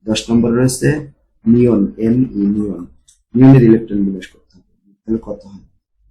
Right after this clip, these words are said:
প্রথম কক্ষপথে একটা, একটা, দুইটা, ঠিক আছে? প্রথম কক্ষপথে দুইটা, তারপরে কক্ষপথে কয়টা আছে? তারপরে কক্ষপথে রয়েছে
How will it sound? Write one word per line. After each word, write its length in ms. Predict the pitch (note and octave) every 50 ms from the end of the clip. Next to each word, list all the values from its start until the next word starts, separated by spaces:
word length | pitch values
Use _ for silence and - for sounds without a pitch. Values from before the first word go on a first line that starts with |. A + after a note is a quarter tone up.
| _ -
প্রথম 340 | F#2+ - A2 A2 - C3+ B2+ B2+
কক্ষপথে 640 | A#2 A2+ A2+ - - - - A#2 - - C#3 D3 F3+ G3 - _ _ _ _ _ _ _ _ _ _ _ _ _ _ _ _ _ _ _ _ _ _ _ _ _ _ _ _ _ _ _ _ _ _ _ -
একটা, 280 | - - _ - A2+ A#2 - - G2
একটা, 200 | - _ - F#2 G2 G2
দুইটা, 360 | A2+ A2 A2 A2 - - - - _ _ _ _ _ _ _ _ _
ঠিক 140 | _ _ -
আছে? 140 | C3+ C3+ - - -
প্রথম 220 | - - - A#2+ A2+
কক্ষপথে 460 | - A2+ A2 - - - B2+ - B2 A2+
দুইটা, 340 | A#2 A#2 G#2+ - - F#2 F2 _ _ _ _ - - - _ _ -
তারপরে 320 | G#2 A2 A2 - - B2 C3 -
কক্ষপথে 420 | B2 - - - A#2+ A#2+ A2+ - - -
কয়টা 200 | G#2+ - - - F2+
আছে? 180 | - - - - - _ _ _ _ _ _ _ _ _ _ _ _ _ _ _ _ _ _ _ _ _ _ _ _ _ - - - - - - - - - - _ _ _ _ _ _ _ _ _ _ _ _ _ _ _ _ _ _ _ _ _ _ _ _ _ _ _ _ _ _ _ _ _ _ _ _ _ _ _ -
তারপরে 280 | A2 A2 - - A#2 A#2+ -
কক্ষপথে 480 | A2+ A2+ - - - - A2 A2 - A#2+
রয়েছে 380 | A2+ A2+ A2 A2 - - A#2+